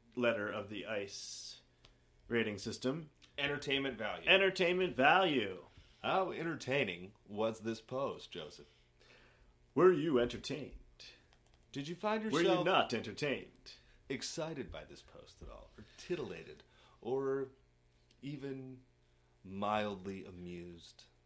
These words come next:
Speaker 1: Well, I'd have to say the fact that I took a screenshot of it and sent it to Scotty in a text message the minute I saw it,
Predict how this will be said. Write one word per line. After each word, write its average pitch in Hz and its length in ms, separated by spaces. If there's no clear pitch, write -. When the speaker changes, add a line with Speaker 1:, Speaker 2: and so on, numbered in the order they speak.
Speaker 1:
Well, 131 180
I'd 127 200
have 156 180
to 127 100
say 110 300
the 104 100
fact - 340
that 113 140
I 101 340
took 139 160
a - 20
screenshot 123 640
of 113 160
it 113 220
and 107 680
sent 131 340
it 127 120
to 110 80
Scotty 110 480
in 101 60
a 95 60
text - 320
message 101 480
the 107 80
minute 113 340
I 104 100
saw 151 400
it, - 180